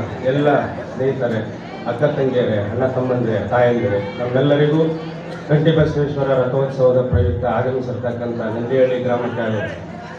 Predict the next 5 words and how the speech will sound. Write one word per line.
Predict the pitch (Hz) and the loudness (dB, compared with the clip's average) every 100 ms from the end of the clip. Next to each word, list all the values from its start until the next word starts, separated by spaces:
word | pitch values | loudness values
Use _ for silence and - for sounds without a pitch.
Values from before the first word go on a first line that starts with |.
| - - 135 | -12 0 2
ಬಂಧು | 151 | 4
ಭಗಿನಿಯರಿಗೂ | 151 131 139 135 123 120 117 113 | 4 4 2 4 4 4 2 -2
ಕೂಡ | 117 120 110 90 - - - - 160 147 180 175 - 180 175 170 - 170 - - - - - - - - 147 156 151 151 143 - - - - - - - - 539 - - - - - - - - - 131 | 0 0 0 -4 -12 -14 -16 -14 -12 -12 -12 -12 -12 -12 -12 -12 -14 -12 -12 -14 -14 -16 -16 -16 -14 -14 -14 -14 -14 -14 -14 -14 -16 -16 -16 -16 -16 -16 -16 -14 -14 -14 -16 -16 -16 -16 -16 -16 -14 -8
ಈ | 131 | 0
ಸಂದರ್ಭದಲ್ಲಿ | 127 131 143 147 135 131 131 123 - | 2 4 2 2 0 0 0 -2 -4